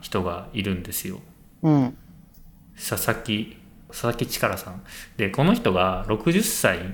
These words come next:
Speaker 1: で亡くなっちゃったんですって。
Speaker 2: うん。
Speaker 1: で、その時、結婚はしないけど、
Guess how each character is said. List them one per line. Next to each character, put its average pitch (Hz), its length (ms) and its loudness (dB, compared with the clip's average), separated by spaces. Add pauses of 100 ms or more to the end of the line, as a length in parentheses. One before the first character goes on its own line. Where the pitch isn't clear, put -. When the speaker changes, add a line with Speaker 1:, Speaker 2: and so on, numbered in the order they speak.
(1200)
Speaker 1:
で 98 220 4
亡 95 140 -2
く - 160 -4
な 175 80 6
っ 185 180 -2
ち - 80 0
ゃ 165 40 4
っ - 160 -8
た 151 120 2
ん 92 80 2
で - 80 -10
す - 180 -12
っ - 40 -20
て。 - 260 -8 (560)
Speaker 2:
う 160 80 6
ん。 135 280 4 (680)
Speaker 1:
で、 147 100 0
そ - 160 4
の 165 100 4
時、 117 680 2 (200)
結 - 200 -8
婚 165 160 0
は 170 80 4
し 175 160 0
な 180 80 6
い 160 80 2
け 107 100 2
ど、 104 400 2